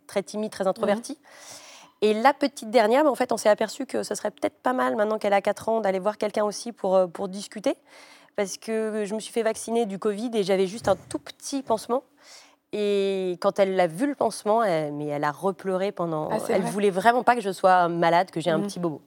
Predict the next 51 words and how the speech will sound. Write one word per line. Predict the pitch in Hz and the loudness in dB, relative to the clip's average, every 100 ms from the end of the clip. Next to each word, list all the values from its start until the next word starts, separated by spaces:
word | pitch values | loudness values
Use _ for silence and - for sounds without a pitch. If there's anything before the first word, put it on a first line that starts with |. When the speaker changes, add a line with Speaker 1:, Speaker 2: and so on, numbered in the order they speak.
| - | -8
Speaker 1:
Voilà. | - - 151 | -8 -8 -10
Et | |
c'est | - 180 | -6 4
là | 220 | 6
où | 226 196 | 6 2
on | |
s'est, | 175 175 170 160 | -2 -2 -2 -2
on | |
s'est | 151 170 | -6 -10
dit, | 180 - - | -10 -10 -10
ah, | - _ _ _ _ _ - | -10 _ _ _ _ _ -6
Speaker 2:
Et | |
ça, | 262 311 | -2 -2
Speaker 1:
peut-être | 294 | 0
que | |
Speaker 2:
ça | 294 | 0
a | 277 | 0
changé | 285 277 302 | 0 -2 0
quelque | 277 254 262 | 0 0 -2
chose | - 285 | -2 -2
dans | 247 220 | -2 0
votre, | 208 - 220 | 0 -2 2
euh, | 196 185 | 4 4
vision | 185 196 226 202 220 247 | 0 -2 -2 -2 -2 -2
de | 208 | -2
votre | 208 - 202 | -4 -4 -4
rôle | 180 226 | -2 -2
de | 196 | 0
maman ? | 190 185 185 226 _ _ _ - - _ _ _ _ _ | 0 0 -2 -6 _ _ _ -20 -20 _ _ _ _ _
Speaker 1:
Alors, | 175 165 - _ - | 2 2 -2 _ -4
Speaker 2:
Il | 214 | 2
y | |
a | |
eu | 220 | 4
Speaker 1:
bon. | |
Speaker 2:
un | 220 | 4
avant, | 220 214 233 | 2 0 0
un | 220 | -2
après ? | 196 - 226 | -4 -6 2
Speaker 1:
Ouais. | 208 202 - - _ - 196 | 6 6 4 -20 _ 2 2
Euh, | |
pff, | - - - - _ _ - | 2 -6 -20 -20 _ _ 2
euh, | 202 196 202 202 220 - _ _ _ | 4 4 0 -6 -10 -16 _ _ _
en | 214 | -2
fait, | 262 262 - - _ _ | -2 -2 -6 -14 _ _
avant, | 220 220 208 240 285 - 185 | 4 6 6 6 4 2 -2
je | 170 180 180 | -2 0 0
vivais | 165 202 208 214 | 0 0 0 2
pour | 180 | 2
mes | 180 151 | 0 -2
enfants. | 147 - | -6 -14